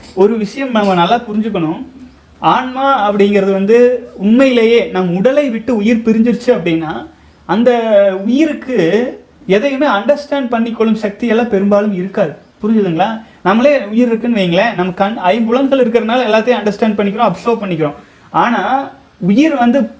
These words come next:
பிரிஞ்சு போயிடுச்சு அப்படின்னா, ஆசைகள் அபரிமிதமான இருக்கிற ஆன்மாவாக இருந்தா வேறொரு உடல்ல சேர்ந்துக்கும். அதே சமயத்துல,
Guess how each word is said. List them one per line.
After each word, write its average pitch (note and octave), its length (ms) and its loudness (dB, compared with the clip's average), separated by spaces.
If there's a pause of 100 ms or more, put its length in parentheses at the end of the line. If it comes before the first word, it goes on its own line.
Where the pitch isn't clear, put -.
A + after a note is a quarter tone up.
பிரிஞ்சு B3+ 320 2
போயிடுச்சு A3+ 360 0
அப்படின்னா, F3 340 0
ஆசைகள் B3+ 840 0
அபரிமிதமான A3 920 0
இருக்கிற G3+ 300 2
ஆன்மாவாக F#3+ 580 0
இருந்தா E3+ 220 -4
வேறொரு A#3 560 0
உடல்ல C#4 440 0
சேர்ந்துக்கும். G3+ 640 -6 (320)
அதே A3 260 2
சமயத்துல, F#3+ 480 -4